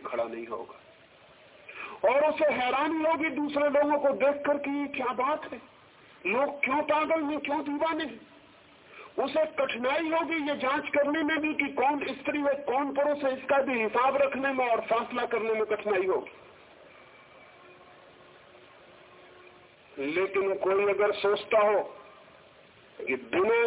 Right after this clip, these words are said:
गहरे अनुभव के कोई बाल ब्रह्मचारी हो सकता है, तो बाल ब्रह्मचारी नहीं होगा, सिर्फ पागल हो जाएगा। जो लोग जबरदस्ती ब्रह्मचर्य थोपने की कोशिश करते हैं, वो सिर्फ विक्षिप्त होते हैं और कहीं भी नहीं पहुंचते।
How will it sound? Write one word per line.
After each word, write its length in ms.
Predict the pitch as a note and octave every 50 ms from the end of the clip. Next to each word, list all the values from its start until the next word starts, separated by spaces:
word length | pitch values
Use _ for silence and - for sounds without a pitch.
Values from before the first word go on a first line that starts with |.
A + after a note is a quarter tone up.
| G#3+ F#3 D#3+
गहरे 320 | F#3 G#3+ A#3 B3 B3+ B3+ - - G3 A3+
अनुभव 400 | B3 C4+ B3+ G#3+ C4 C4+ C#4 C#4
के 120 | C#4 C4+
कोई 220 | C#4 C#4 C4+ C4+ B3+
बाल 240 | B3+ B3+ B3+ B3+ B3+
ब्रह्मचारी 560 | - B3+ B3+ B3+ B3+ - C4 A#3+ A#3+ B3 B3
हो 180 | A#3 A#3 A#3+ A3+
सकता 360 | - A#3+ - - - B3 A#3
है, 100 | A#3 G#3+
तो 100 | A3 G3+
बाल 240 | F3 G3 G3+ G#3+ G#3+
ब्रह्मचारी 560 | F#3 G#3 G#3 G#3+ G#3+ G#3 G#3 A3 G#3 G3+ G#3+
नहीं 220 | G#3+ G#3+ G#3+ A3
होगा, 280 | G#3+ G#3+ G#3 G3 G3 F#3
सिर्फ 260 | F#3+ - G#3 G#3 G3 - - -
पागल 360 | - - - - G3 G#3 G#3 G#3
हो 120 | G#3 G3+
जाएगा। 440 | F#3 G#3 F#3+ F3 D#3 C3+ - G#2+ - - - - - - - - - - - - - - - - - - - - - - - - - - - - - - - - -
जो 240 | G#2+ G#2+ B2+ D#3 F3
लोग 280 | F3+ F3+ F3+ F3+ F3+ D#3 C3+ -
जबरदस्ती 640 | - D#3+ F3+ F3+ G#3 G3+ F3+ F#3+ G3+ G3 - - G#3 G3 G3
ब्रह्मचर्य 600 | - F3+ F#3+ F#3+ F#3+ F3+ F3+ G3 F#3 F3 F3+ F3+ - -
थोपने 360 | D#3+ D#3+ D#3+ - E3+ E3 D#3+
की 180 | D#3 - E3 D#3
कोशिश 440 | D3+ - D#3+ E3 D#3+ - D#3+ - - -
करते 280 | E3+ D#3+ D#3+ - - E3
हैं, 120 | D#3+ D#3+
वो 160 | D3+ D3+ D3+
सिर्फ 300 | C#3+ - E3 D#3+ C#3+ B2+ B2 B2+
विक्षिप्त 520 | D3 C#3+ C#3+ - - - - - - - D3
होते 240 | D#3 D3+ D#3 D#3+
हैं 100 | D#3 D#3
और 340 | D#3 C#3 D3 D3+ D3 C#3+ - -
कहीं 160 | D3 D3 C#3+
भी 100 | D3 D#3
नहीं 140 | D3 D3+ D3
पहुंचते। 500 | D3 - C3+ C3+ C3+ - - - -